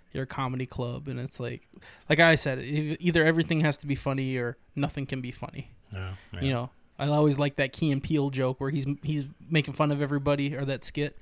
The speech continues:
Speaker 2: Oh yeah, and he
Speaker 1: Like
Speaker 2: skips over the burn victim.
Speaker 1: Yep, and he's like, you know, if, you know, if you can't make fun of the burn guy, how come it's funny to make fun of me for being fat? So.
Speaker 2: Yeah.
Speaker 1: And Matt and Trey Parker,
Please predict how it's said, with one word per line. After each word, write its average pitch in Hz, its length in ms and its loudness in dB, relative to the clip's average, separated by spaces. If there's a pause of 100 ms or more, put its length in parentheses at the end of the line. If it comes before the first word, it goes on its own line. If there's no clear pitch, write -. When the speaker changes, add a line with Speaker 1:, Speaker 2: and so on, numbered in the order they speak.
(120)
Speaker 2:
Oh 131 120 6
yeah, 127 160 8
and 117 80 6
he 120 60 4
Speaker 1:
Like 165 80 2
Speaker 2:
skips 131 200 2
over 117 160 4
the 113 60 2
burn 117 240 4
victim. 131 340 4
Speaker 1:
Yep, 196 300 8
and 196 80 4
he's 175 160 4
like, 151 320 2 (960)
you 160 220 -2
know, 139 320 -2
if, 165 260 -4 (400)
you 165 200 -6
know, 139 220 -2
if 147 120 -6
you 185 80 2
can't 170 220 4
make 160 120 4
fun 165 140 2
of 143 60 0
the 147 60 0
burn 160 280 2
guy, 147 200 4
how 156 140 2
come 151 220 0
it's 139 120 -2
funny 147 260 2
to 143 120 0
make 151 320 -4
fun 156 140 -2
of 139 80 0
me 147 100 2
for 143 140 -4
being 143 180 0
fat? 151 400 -2 (100)
So. 98 120 -6
Speaker 2:
Yeah. 87 200 -8 (1120)
Speaker 1:
And 160 200 -2
Matt 160 140 -2
and 151 80 -6
Trey 151 160 -2
Parker, 139 500 -4